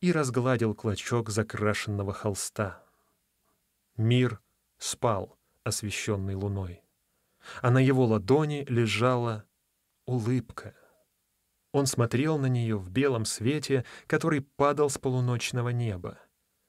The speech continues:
и тихо повторял про себя снова и снова: «Улыбка, чудесная улыбка».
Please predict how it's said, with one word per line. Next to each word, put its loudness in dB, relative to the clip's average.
и -2
тихо -6
повторял 0
про -2
себя -4
снова 0
и -2
снова: -2
«Улыбка, -4
чудесная -6
улыбка». -6